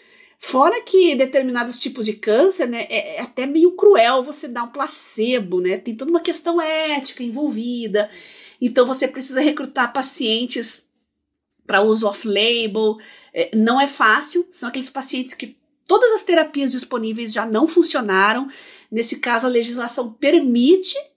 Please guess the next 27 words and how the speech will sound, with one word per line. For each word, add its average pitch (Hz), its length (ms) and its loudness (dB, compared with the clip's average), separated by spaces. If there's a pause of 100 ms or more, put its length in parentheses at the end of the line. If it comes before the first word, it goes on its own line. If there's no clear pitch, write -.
que - 80 -18
você 220 320 -4
use 214 240 -2
drogas 190 400 0
experimentais, 185 840 0
mas 226 180 -2
só 233 220 -4
nesses 240 440 0
casos, 220 440 0
porque - 420 -4 (600)
realmente 214 360 2
é 240 40 -4
uma 226 80 -6
pessoa 214 340 -2
que 214 240 -16 (160)
já 226 140 -6
não 233 80 -10
tem 233 140 -4
mais 220 180 2
esperança 220 480 -2
nenhuma 277 420 -2
com 220 120 -8
o 220 40 -8
que 214 340 -6
a 180 60 -6
medicina 208 440 -2
oferece. 226 560 0